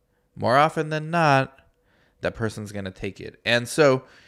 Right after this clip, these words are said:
you've gotta constantly be searching for talent, meaning raw, raw ingredients. So hire for, uh, attitude and then train skills. One of the things I've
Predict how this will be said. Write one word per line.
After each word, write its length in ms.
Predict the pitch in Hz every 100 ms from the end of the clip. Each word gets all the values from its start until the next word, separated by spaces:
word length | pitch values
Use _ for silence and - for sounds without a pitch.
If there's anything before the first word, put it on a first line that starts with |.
| _
you've 240 | - 123 120
gotta 260 | 131 135
constantly 840 | 120 - 110 117 - 143 139 151 151
be 440 | 117 110 113 123 _
searching 540 | - - 104 - 127 127
for 160 | 139
talent, 500 | 131 113 98 101 123 _ _ _ _ _ _ _ _ _ _ -
meaning 400 | 113 117 110 107 -
raw, 600 | 98 104 107 120 135 135 - _ _ _ _ _ _
raw 400 | 85 110 110 131
ingredients. 640 | 143 131 110 98 98 113 -
So 160 | 113
hire 460 | - 113 117 123 123
for, 600 | - 113 110 107 104 107 _ _ _ _ _ -
uh, 220 | 98 98 -
attitude 680 | 104 117 110 - 87 90 - _ _ _ _ _ _ _ _ _ -
and 180 | 101 101
then 140 | 101
train 420 | 98 - 107 104
skills. 580 | 101 - 98 95 98 - 104
One 200 | 107 120
of 100 | 110
the 80 |
things 320 | 104 113 107 104
I've 380 | 104 98 98